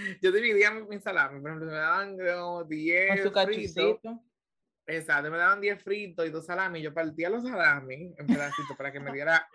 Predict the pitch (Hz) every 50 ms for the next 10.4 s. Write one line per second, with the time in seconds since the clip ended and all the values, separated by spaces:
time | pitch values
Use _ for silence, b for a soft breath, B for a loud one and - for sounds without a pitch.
0 | - - - - 156 156 170 - 214 - 175 165 165 165 151 143 - - - -
1 | _ 143 139 139 139 143 139 139 139 139 139 - 160 190 220 - 208 202 196 185
2 | - 190 180 180 180 180 - - - 170 160 156 156 - 175 196 185 233 233 226
3 | 214 190 185 175 180 214 240 - - - _ 466 466 466 571 494 453 453 453 -
4 | 226 214 233 269 285 - - 233 214 226 247 254 262 240 214 170 - 170 156 147
5 | 143 143 143 139 147 151 160 175 196 202 202 190 175 165 151 147 151 151 - 185
6 | 202 226 240 226 185 165 156 151 147 156 185 180 156 147 147 143 139 156 165 -
7 | 151 156 156 - 165 175 196 196 185 151 139 139 143 147 - - 139 127 123 117
8 | _ - - _ _ _ _ - 190 202 196 196 - 180 170 165 165 160 160 156
9 | 170 175 170 175 165 160 165 160 160 156 147 165 156 147 131 117 - - 170 156
10 | 147 _ - - 113 - _